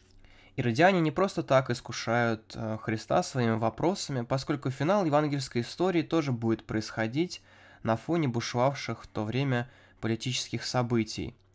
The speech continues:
в том числе, э, преследований,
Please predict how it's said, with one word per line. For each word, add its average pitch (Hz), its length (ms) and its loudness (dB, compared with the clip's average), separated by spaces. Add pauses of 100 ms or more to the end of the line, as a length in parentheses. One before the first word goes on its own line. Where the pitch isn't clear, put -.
(260)
в - 80 -18
том 196 200 2
числе, 139 680 0
э, 110 260 0
преследований, 123 880 -2